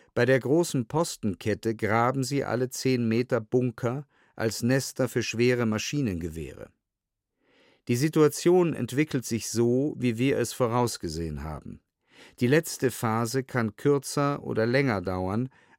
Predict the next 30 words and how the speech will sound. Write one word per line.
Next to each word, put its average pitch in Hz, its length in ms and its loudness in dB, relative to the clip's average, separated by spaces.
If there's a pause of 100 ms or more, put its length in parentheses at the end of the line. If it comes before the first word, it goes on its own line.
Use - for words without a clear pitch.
abhängig 135 640 0
von 127 160 0
der 117 100 4
Situation 123 840 0
an 110 160 -4
der 110 100 0
Front. 107 560 -4 (840)
Aus 120 200 0
den 131 140 2
letzten 139 460 0
Schritten 135 480 -2
geht 135 260 -2
auf - 180 -6
jeden 120 280 -2
Fall 113 240 -2
hervor, 95 640 -2 (560)
dass 123 260 0
sie 143 140 2
mit 139 180 0
einem 113 300 -2
Durchbruch 147 680 0
der 113 200 2
jetzt 131 400 -2
noch 117 200 0
mehr 123 360 0
oder 104 260 -2
weniger 117 400 0
stabilen 117 560 -2
Front 107 540 -2
rechnen. 120 540 -6